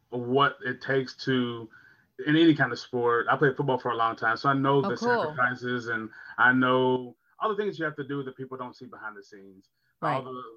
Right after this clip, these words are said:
Speaker 1: blood, sweat, and tears. And, uh, I, I think the Paige one, the Booker T one I watched recently,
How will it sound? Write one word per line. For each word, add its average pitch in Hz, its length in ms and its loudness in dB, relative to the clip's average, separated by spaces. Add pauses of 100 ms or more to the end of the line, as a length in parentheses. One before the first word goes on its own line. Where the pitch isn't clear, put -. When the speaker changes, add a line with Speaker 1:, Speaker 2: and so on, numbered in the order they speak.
Speaker 1:
blood, 151 220 -4
sweat, 143 220 -8
and 123 100 -16
tears. 120 540 -16 (380)
And, 113 380 -18
uh, 104 420 -12 (220)
I, 123 220 -18
I - 60 -20
think 139 120 -10 (340)
the 135 60 -14
Paige 165 320 -8
one, 160 260 -6
the 143 80 -14
Booker 151 220 -10
T 143 160 -12
one 139 160 -8
I 135 40 -10
watched 131 200 -10
recently, 135 400 -12